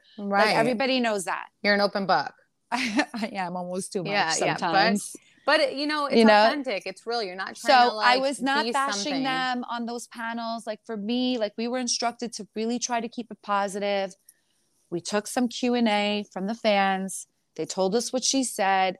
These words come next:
Speaker 1: and we had a response. After that, I wasn't going around Bravo Palooza telling everybody. In fact, when fans were bringing up to me, I was trying to minimize it.
Speaker 2: Yeah.
Speaker 1: I was trying to be like, "All right, come on, let's take a picture. You guys having fun?" You know, try, trying not to do it because we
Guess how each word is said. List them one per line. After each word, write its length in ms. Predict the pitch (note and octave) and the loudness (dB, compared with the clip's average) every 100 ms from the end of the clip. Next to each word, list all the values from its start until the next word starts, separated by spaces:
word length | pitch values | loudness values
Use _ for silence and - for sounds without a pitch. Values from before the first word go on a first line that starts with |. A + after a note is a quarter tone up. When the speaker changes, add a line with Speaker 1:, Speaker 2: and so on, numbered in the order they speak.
| _ | _
Speaker 1:
and 140 | G3 E3+ | -8 -2
we 120 | F#3 | -2
had 220 | E3 E3+ | -2 -6
a 80 | E3 | -6
response. 760 | D#3 - D3 C#3 C3 C#3+ - - - _ - | -8 -8 -8 -8 -10 -12 -14 -16 -20 _ 2
After 320 | B3 D4+ D4+ | 4 4 2
that, 200 | D4 D4 | 4 4
I 80 | C4+ | 4
wasn't 280 | D#4 F4+ D#4+ | -2 -4 -4
going 220 | A#3+ A3+ | -2 -2
around 340 | G#3+ G#3 G3+ | -4 -6 -8
Bravo 380 | F#3 G3 G3+ G3 | -6 -4 -4 -6
Palooza 480 | F3+ G3 F#3 F#3 F#3+ | -10 -8 -6 -6 -8
telling 300 | - F#3+ F#3+ | -10 -8 -6
everybody. 400 | F3+ F#3 F#3 G3 | -6 -4 -4 -2
In 100 | A3+ | -4
fact, 500 | A3+ D#4 D#4 C4+ C#4 - - - | 2 6 6 6 0 -14 -20 -4
when 180 | A#3 A#3+ | -2 0
fans 340 | C4+ C#4 C#4 | 4 4 2
were 80 | C#4 | -2
bringing 300 | C4 B3+ B3+ | -2 0 -2
up 140 | C4+ | -4
to 140 | - C4 | -4 0
me, 520 | A#3+ F4+ D4+ C#4 D#4+ _ _ _ _ | 2 2 2 0 -2 _ _ _ _
I 120 | B3+ | -2
was 140 | D#4 D#4 | -2 -2
trying 180 | D#4+ D#4+ | -4 -2
to 60 | |
minimize 560 | D#4 F4+ F4 G#3+ D#3+ D3 | -2 -2 -2 -4 -6 -10
it. 200 | G#2+ G2 - _ - | -10 -12 -18 _ 0
Speaker 2:
Yeah. 260 | F3+ E3 | 2 2
Speaker 1:
I 80 | - | 0
was 120 | C#4+ - | 0 0
trying 160 | D#4 | -2
to 60 | D#4 | -2
be 100 | D#4+ | -2
like, 180 | D#4 D#4+ | -4 -4
"All 60 | |
right, 200 | A#4 A#4+ A4+ | -4 -2 -4
come 80 | A#4+ A#4 | -6 -4
on, 60 | |
let's 140 | G#4+ A4 | -4 -4
take 140 | A#4+ | -4
a 60 | A#4 | -4
picture. 340 | - B4 - G#4+ G#4+ | -6 -8 -4 -2 -2
You 100 | A4 | -2
guys 180 | A4 - | -2 -4
having 240 | G4 G4 | -6 -8
fun?" 140 | G4 A4 G4+ _ _ | -6 -6 -6 _ _
You 80 | D4 | -8
know, 40 | E4 | -6
try, 160 | E4+ - | -6 -8
trying 320 | - D#4+ E4 D4+ | -8 -6 -4 -4
not 220 | D4 E4+ | -4 -6
to 80 | - | -6
do 140 | C4 | -6
it 100 | G3+ | -6
because 300 | A#3 B3+ A3+ | -6 -8 -6
we 140 | B3+ | -6